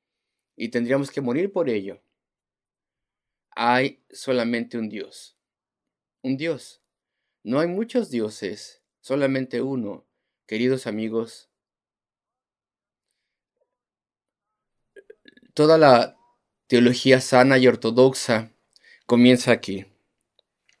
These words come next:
Hay un solo Dios. La unidad de Dios, la exclusividad de Dios,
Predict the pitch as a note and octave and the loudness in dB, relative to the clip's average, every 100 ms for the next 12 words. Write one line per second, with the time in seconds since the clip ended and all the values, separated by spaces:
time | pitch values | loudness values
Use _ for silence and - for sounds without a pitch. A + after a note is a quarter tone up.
0 | _ _ _ _ _ _ _ _ _ _ | _ _ _ _ _ _ _ _ _ _
1 | _ _ - B2 C3 B2 E3 D3 G#2+ F2+ | _ _ 0 4 4 2 2 2 0 -4
2 | - - - _ _ _ _ _ _ _ | -10 -16 -20 _ _ _ _ _ _ _
3 | _ _ _ _ _ _ _ _ _ _ | _ _ _ _ _ _ _ _ _ _
4 | _ _ _ _ - G2 G#2+ A2 A2 B2 | _ _ _ _ -6 -2 0 2 2 4
5 | C3+ A#2 A#2 A#2+ B2 - - _ _ _ | 2 2 2 2 -2 -10 -18 _ _ _
6 | _ _ _ _ _ _ _ _ _ _ | _ _ _ _ _ _ _ _ _ _
7 | _ _ _ _ _ _ - A2+ A#2 B2 | _ _ _ _ _ _ -6 2 2 2
8 | C3+ C3 - A#2+ A#2 B2 C3+ C#3+ A#2 A2+ | 2 2 2 0 4 6 6 4 2 2
9 | A#2+ A2+ - - _ | 2 -2 -12 -18 _